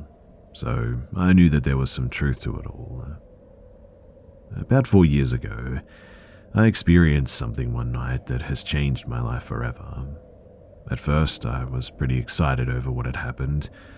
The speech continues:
but then, like the flip of a switch, it all just sort of turned dark, very dark.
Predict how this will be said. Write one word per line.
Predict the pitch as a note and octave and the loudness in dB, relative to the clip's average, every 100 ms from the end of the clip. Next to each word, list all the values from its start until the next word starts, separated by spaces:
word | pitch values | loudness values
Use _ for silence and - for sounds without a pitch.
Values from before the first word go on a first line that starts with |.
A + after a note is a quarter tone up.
| - - - - - | -20 -20 -20 -20 -10
but | C3+ | -4
then, | - F#2 F#2+ F#2 - - - | 4 8 8 6 2 -12 -8
like | C2+ C2 | -6 -6
the | C#2 | -8
flip | - D#2 | -4 -2
of | C#2 B1+ | -2 -4
a | |
switch, | - - D#2+ - - - - - - F#2+ | -6 -2 -2 -2 -6 -8 -10 -14 -18 -10
it | C2+ | -4
all | D#2 | -2
just | F2+ D#2 | 0 0
sort | D#2+ | 0
of | C#2 - | -2 -2
turned | C2+ A#1+ B1 | -4 -4 -2
dark, | C2+ B1 B1 - - - - - - | -2 -2 -6 -12 -20 -20 -20 -20 -12
very | C2+ D2 A#2+ | -4 -2 -2
dark. | - - - - | -6 -12 -14 -16